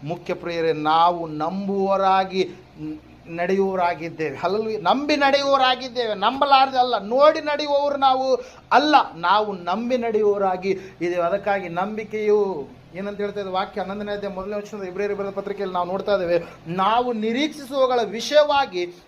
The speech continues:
ಭರವಸೆದಿಂದಿರುವುದು ಕಣ್ಣಿಗೆ ಕಾಣದಿರುವ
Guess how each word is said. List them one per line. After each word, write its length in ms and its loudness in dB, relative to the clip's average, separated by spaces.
ಭರವಸೆದಿಂದಿರುವುದು 1400 0
ಕಣ್ಣಿಗೆ 460 0
ಕಾಣದಿರುವ 760 2